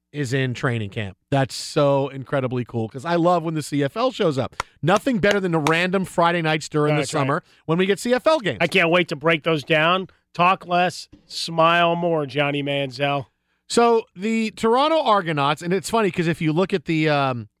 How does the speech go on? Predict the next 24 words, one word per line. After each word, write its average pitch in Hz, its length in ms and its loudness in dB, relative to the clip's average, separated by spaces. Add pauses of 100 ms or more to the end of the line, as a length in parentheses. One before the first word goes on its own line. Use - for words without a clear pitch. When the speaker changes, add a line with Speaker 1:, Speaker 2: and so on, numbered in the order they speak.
Speaker 1:
uh, 123 340 -4
the, 131 260 0
the 127 80 -8
video 170 380 2
of 143 100 -2
the 147 80 -2
game, 156 420 -2 (280)
it's 143 120 -6
got 180 200 2
the 147 120 -4
Argonauts 170 520 0
logo, 160 380 2
and 147 140 -6
then 156 60 0
it 151 100 0
just 156 220 -2
says 151 200 0
Ham, 160 260 0
so 156 180 0
it 147 80 -6
looks 156 240 -2
like 143 240 0
a 151 180 0
ham. 127 360 -2